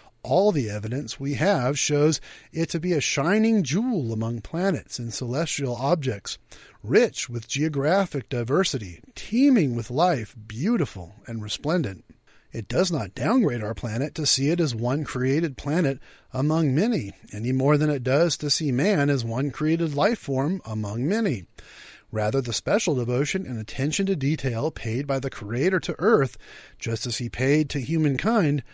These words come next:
shines through, obvious to all with eyes to see.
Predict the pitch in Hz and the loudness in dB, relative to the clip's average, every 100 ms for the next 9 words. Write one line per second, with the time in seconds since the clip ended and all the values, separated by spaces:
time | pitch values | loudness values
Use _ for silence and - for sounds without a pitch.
0 | - - - 175 175 185 - 233 294 269 | -20 -16 -2 0 2 2 -2 0 2 4
1 | 123 104 - - 165 240 202 113 104 - | 2 -2 -14 -12 -2 0 2 0 -2 -4
2 | 139 131 131 156 190 - 101 101 107 - | -4 0 0 2 0 -4 -8 -6 -6 -4
3 | 151 - 185 180 123 101 | -2 -2 2 4 2 0